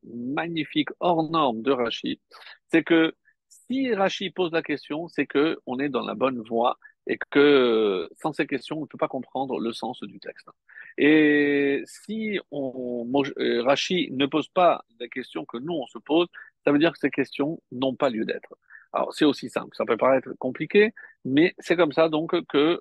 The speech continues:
euh, je, je comprends si je suis dans la bonne direction et la bonne compréhension dans le texte. Alors, on va donc s'aider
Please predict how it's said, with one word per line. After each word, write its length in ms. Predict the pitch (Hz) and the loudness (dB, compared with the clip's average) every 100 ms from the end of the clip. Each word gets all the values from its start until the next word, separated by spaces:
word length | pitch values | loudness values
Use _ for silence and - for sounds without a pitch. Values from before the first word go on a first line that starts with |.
| - | -4
euh, 380 | 123 113 98 90 - | -4 -2 -4 -8 -12
je, 380 | 104 127 139 - | -6 0 0 -2
je 160 | 123 | -4
comprends 540 | 127 139 127 - 185 208 - _ - | -4 -4 -6 -2 -2 -2 -8 _ -20
si 580 | - - 196 233 269 - | -20 -10 -4 -4 -4 -8
je 180 | 123 139 | -2 -2
suis 260 | - 202 175 | 0 -6 -4
dans 140 | 127 | -4
la 100 | 110 | -2
bonne 160 | 170 170 | -2 -2
direction 540 | 151 131 - - 165 | -4 -4 -8 -8 -4
et 40 | 139 | -4
la 80 | |
bonne 240 | 98 143 160 | -2 -2 -4
compréhension 720 | 135 139 117 104 - 131 151 _ _ | -8 -6 -6 -6 -4 -4 -6 _ _
dans 200 | 117 139 | 0 4
le 120 | 127 110 | 4 2
texte. 300 | 76 - - _ - - - | -2 -6 -20 _ -20 -10 0
Alors, 360 | 151 208 196 - | 4 4 0 -6
on 200 | 175 175 | -4 0
va 160 | 196 185 | 0 -2
donc 320 | 180 180 196 - | -6 -6 -8 -8
s'aider 640 | - 151 120 123 131 | -2 -2 0 -2 -2